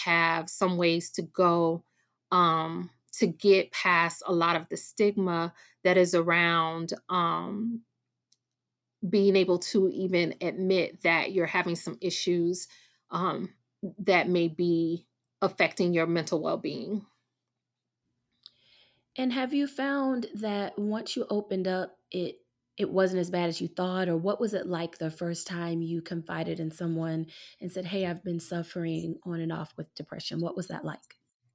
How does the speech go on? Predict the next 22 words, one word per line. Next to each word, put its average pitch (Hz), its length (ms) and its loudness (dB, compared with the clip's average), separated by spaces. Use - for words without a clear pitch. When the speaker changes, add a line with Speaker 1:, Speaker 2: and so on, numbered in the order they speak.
Speaker 1:
So 240 300 6
when 233 160 8
I 214 140 8
really, 311 480 4
when 226 120 2
I 202 80 4
first 262 420 0
really 208 360 0
started 185 480 0
to - 120 -8
try - 200 0
to 165 100 2
open 170 280 -2
up 170 140 -6
about 175 320 0
it, 160 140 -4
I 165 120 0
was 160 220 0
going 165 260 -4
through 151 140 -6
a 143 40 -4
breakdown. - 640 -6